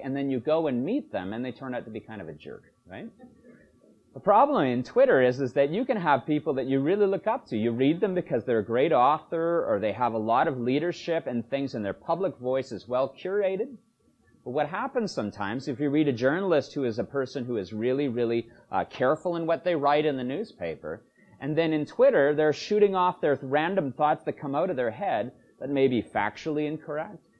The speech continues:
and may be really mean. One of the things that Twitter does is that you're also allowed to be anonymous on Twitter. You don't have to identify yourself, and so you can be a journalist who writes a story and somebody puts out some nasty thing and says, "You're a moron, and, uh, what you write is full of crap."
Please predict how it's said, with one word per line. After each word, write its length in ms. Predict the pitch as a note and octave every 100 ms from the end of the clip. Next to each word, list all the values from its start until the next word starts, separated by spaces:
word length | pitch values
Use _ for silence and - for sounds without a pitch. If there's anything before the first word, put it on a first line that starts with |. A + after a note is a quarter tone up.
| -
and 120 | D#3
may 120 | F3
be 160 | E3+ A3
really 360 | A2 F2 B2
mean. 440 | E3+ A#3+ D#4+ - - _ _ _ _ _ -
One 100 | F#3
of 80 | A3+
the 80 |
things 220 | F#3 G3 G3
that 160 | D#3
Twitter 300 | - F#3+ E3+
does 320 | D3 F#3 G#3
is 100 | D#3+
that 140 | B2+ C#3
you're 160 | D3+
also 260 | D#3 F#3+ G#3+
allowed 280 | D#3+ E3 D#3
to 80 | D#3
be 120 | E3
anonymous 640 | D#3 D#3+ C4+ C#4 A2 -
on 160 | A2+ G#2
Twitter. 260 | - G#2+
You 120 | A#2 C3
don't 120 | F3+
have 160 | F#3+
to 60 | F#3+
identify 460 | D#3+ E3 G#3 B3 F#3
yourself, 420 | C3+ - A#2+ -
and 120 | C3+
so 120 | E3
you 140 | D#3 D3
can 140 | D#3+
be 120 | E3
a 60 | F#3+
journalist 500 | E3 D#3+ D#3+ G3+ -
who 80 | C3
writes 300 | C#3 E3 G3
a 60 |
story 380 | - D3+ C#3 C#3+
and 100 | D#3
somebody 360 | - E3+ E3 D3
puts 320 | - F#3+ -
out 200 | E3+ -
some 180 | D#3+ C#3
nasty 420 | C#3+ E3 - B2+
thing 240 | C3+ C#3+
and 100 | C#3
says, 300 | - A#2 A2+ - - -
"You're 160 | D3+ C#3+
a 40 |
moron, 600 | C3+ D3 G#3+ G#3 B2+ C3+ E3
and, 380 | D3 C#3 C#3
uh, 220 | - C3 C3
what 260 | E3+ F3
you 80 | F#3+
write 260 | C#3+ D3+ D3+
is 100 | -
full 200 | D#3+ D3
of 120 | -
crap." 360 | - A3 -